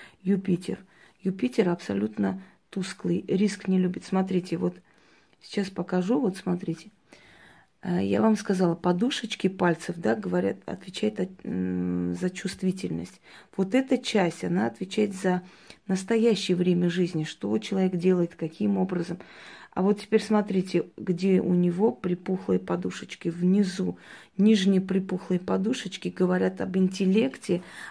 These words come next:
о внутреннем мире, очень развитом внутреннем мире и самоконтроле. Посмотрите на мои подушки, вн-, вот, которые из них толще? Вот эти,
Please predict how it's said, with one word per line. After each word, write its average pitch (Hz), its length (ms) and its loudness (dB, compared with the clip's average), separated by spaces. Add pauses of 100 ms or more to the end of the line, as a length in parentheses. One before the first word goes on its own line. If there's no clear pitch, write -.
о 170 120 0
внутреннем 190 580 6
мире, 190 360 4
очень 196 600 2 (100)
развитом 185 640 0
внутреннем 180 500 2
мире 240 240 4
и 175 240 -4
самоконтроле. 185 880 -2
Посмотрите 185 640 -4
на 180 100 0
мои 175 200 0
подушки, 185 480 -8
вн-, - 240 -4 (100)
вот, - 300 -10 (720)
которые 214 420 4
из 165 80 -4
них 165 260 -2 (120)
толще? 165 460 -4
Вот 185 280 -6
эти, 180 340 -8